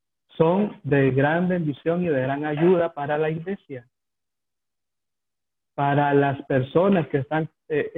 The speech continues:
necesitadas de una palabra, de un, de un Dios te bendiga, de un hola. A veces un hola es, es, es muy importante para que,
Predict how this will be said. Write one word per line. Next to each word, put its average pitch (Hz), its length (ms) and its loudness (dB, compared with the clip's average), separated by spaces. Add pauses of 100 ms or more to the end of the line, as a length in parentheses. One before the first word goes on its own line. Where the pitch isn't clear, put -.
necesitadas 147 960 -2 (920)
de 127 140 -2
una 147 320 2
palabra, 147 540 -2
de 123 140 -8
un, 147 280 -6 (240)
de 127 120 -14
un 143 180 -6
Dios 139 220 -4
te 127 100 -4
bendiga, 131 580 -4 (100)
de 127 100 -6
un 139 280 0
hola. 139 460 2
A 123 40 0
veces 143 360 0
un 147 180 -14
hola 160 380 -6
es, 147 100 -14 (180)
es, 143 160 -10 (600)
es 139 160 -10
muy 170 320 4
importante 156 640 -2
para 127 280 -4
que, 123 200 -10